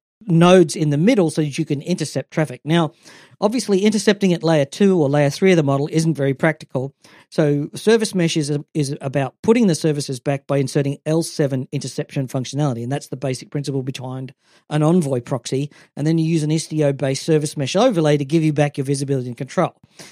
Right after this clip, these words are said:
And that means literally putting a sidecar container, or for every container network or container in your system, there's a sidecar container attached to it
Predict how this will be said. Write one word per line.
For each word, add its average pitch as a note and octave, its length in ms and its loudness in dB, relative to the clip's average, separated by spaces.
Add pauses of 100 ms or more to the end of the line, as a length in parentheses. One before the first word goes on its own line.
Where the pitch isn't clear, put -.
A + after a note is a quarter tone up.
(100)
And D3+ 100 0
that F#3 180 4
means E3 280 2
literally D3+ 380 -4
putting D3+ 340 -2
a B2 40 -6
sidecar E3+ 540 -2
container, B2+ 540 -8
or C3 240 -4 (320)
for D#3+ 100 4
every G3+ 220 4
container D3+ 760 -2 (140)
network D3+ 500 -2
or C3+ 80 -8
container D3+ 440 -4
in C#3 580 -4
your C3 380 -2
system, D3 600 -6 (280)
there's C3+ 120 -2
a C3 40 -6
sidecar D#3 560 0
container C3+ 400 -4
attached G3+ 320 0
to D3+ 80 -2
it - 180 -8